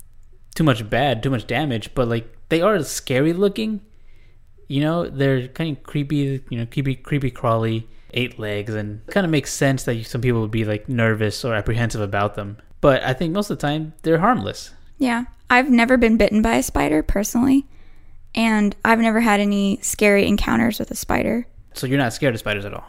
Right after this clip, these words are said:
Speaker 2: No, I'm not.
Speaker 1: Yeah, I'm not scared of spiders, but, like, I do have some sort of apprehension to them. Like, I wouldn't want them to
Speaker 2: Crawling on you?
Speaker 1: Yeah, I w-, I don't, I don't like saying them. I would, like, I wouldn't like even just one crawling on me.
Speaker 2: Yeah.
Speaker 1: But I'm not, like, terrified. I can, I can see them, you know, they're, I'm not scared by them,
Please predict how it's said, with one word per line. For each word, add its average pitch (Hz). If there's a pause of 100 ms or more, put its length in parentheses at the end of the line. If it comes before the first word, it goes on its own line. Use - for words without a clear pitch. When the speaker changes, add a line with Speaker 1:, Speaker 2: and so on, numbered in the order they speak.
(100)
Speaker 2:
No, 202
I'm -
not. - (260)
Speaker 1:
Yeah, 110
I'm 151
not 190
scared 156
of 139
spiders, 147
but, 135
like, 123
I 143
do 180
have 165
some 127
sort 113
of -
apprehension 120
to 160
them. 156
Like, 110
I 120
wouldn't 127
want 117 (420)
them 113
to 107 (260)
Speaker 2:
Crawling 214
on 240
you? 254
Speaker 1:
Yeah, 147
I -
w-, 165
I 156
don't, 190
I 147
don't 156
like 147
saying 113
them. 113
I 117
would, 120
like, 104
I 131
wouldn't 143
like 123
even 120
just 104
one 98
crawling 92
on 92
me. 98
Speaker 2:
Yeah. 220
Speaker 1:
But 123
I'm 120
not, 113
like, 104
terrified. 107
I 113
can, 120
I 127
can 117
see -
them, 113
you 110
know, 104
they're, 107
I'm 113
not 107
scared 107
by 101
them, 104